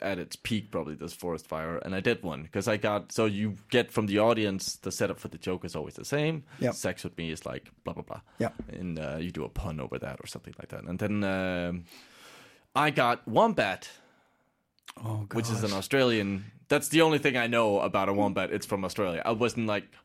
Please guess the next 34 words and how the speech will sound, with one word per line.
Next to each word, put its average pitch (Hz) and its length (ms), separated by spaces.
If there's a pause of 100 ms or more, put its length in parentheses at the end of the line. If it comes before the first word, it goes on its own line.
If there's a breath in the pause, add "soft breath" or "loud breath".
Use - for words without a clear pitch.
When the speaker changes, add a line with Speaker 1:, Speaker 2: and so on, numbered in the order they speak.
(380)
Speaker 1:
a - 20
hundred 95 320
percent 92 260
sure, 98 220
but 90 80
that's 98 160
the 98 80
only 87 160
thing 87 100
I 82 60
know. 82 100
Speaker 2:
I - 60
think, 202 240
I 143 80
think 170 220
technically 147 400
it's 123 100
a 120 40
rodent. 147 480 (420)
Speaker 1:
Yeah. 101 240 (120)
Speaker 2:
It's - 120
a 127 60 (180)
ba-, 147 360
big-ass 131 380
rodent. 110 460
Speaker 1:
Big 135 100
Speaker 2:
I - 0
think, 123 140
Speaker 1:
ass - 80
Speaker 2:
I - 60
Speaker 1:
rodent. 180 100
Speaker 2:
think 208 140
it's, 185 120
like, 160 120